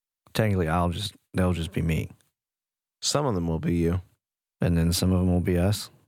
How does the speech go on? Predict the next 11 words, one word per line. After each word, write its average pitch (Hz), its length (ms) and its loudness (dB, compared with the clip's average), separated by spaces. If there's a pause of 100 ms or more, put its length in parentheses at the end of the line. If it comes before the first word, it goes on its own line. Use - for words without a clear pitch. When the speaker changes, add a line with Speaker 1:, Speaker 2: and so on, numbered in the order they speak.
(180)
Speaker 2:
Uh, 101 420 2
you 113 240 0
and 117 80 2
I 104 160 0
are 101 160 0
probably 92 560 -2
gonna 87 280 0
be 90 380 -2
talking 87 340 -4
to 85 40 -2
Rick. 90 280 0